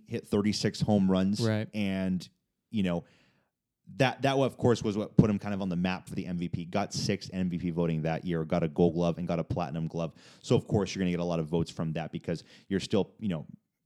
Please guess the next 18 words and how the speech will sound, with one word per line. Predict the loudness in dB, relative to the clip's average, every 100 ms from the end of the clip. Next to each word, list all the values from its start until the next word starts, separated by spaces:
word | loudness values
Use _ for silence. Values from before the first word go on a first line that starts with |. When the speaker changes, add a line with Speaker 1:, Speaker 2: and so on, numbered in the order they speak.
| -20 -12
Speaker 1:
hitting | -6 0
thirty-six | 2 2 -2 -4 -2
dingers | 0 0 -2
out | -4
of |
the | -4
ballpark. | -4 -4 -2 -4 -6 -6
And | -6
then, |
of | -6 -6
course, | -8 -6
you're | -10
having | -10 -4 -4 -6 -10
insane | -6 -6 -6 -4 0 0 -2
fielding | -4 -4 -4 -6
on | -6
that | -6 -8
half. | -10 -10